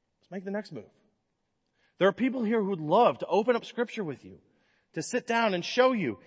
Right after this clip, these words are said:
"Hey, this is what God says. This is how you can have a relationship with him." Because he is looking for you and he wants to have that relationship with you.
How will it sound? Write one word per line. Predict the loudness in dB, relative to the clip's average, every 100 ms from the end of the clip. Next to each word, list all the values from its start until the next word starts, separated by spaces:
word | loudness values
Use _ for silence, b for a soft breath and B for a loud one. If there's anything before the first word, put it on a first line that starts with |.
| b b
"Hey, | 4 6 4 -6 b b b b
this | 4 4 4
is | 4
what | 6 6
God | 4 4 4 4
says. | 0 4 4 4
This | -2
is | -2
how | -4 0 2
you | 2 0
can | -2
have | 2 2 2
a |
relationship | 2 2 0 -6 -10 -12
with | -12 -14
him." | -20 _ _ _ _ _ _ _ _ _ _ _ _ _ _ _ _ _ _ _ _
Because | -4 -2 0
he | 0
is | 0 -2
looking | -6 -4 -4 -6
for | -8
you | -8 -10 -8
and | -8
he | -8
wants | -8 -2 -2 -2 -10
to | -8
have | -6 -4
that | -4
relationship | -4 -6 -8 -16 -20 -20
with | -20
you. | -20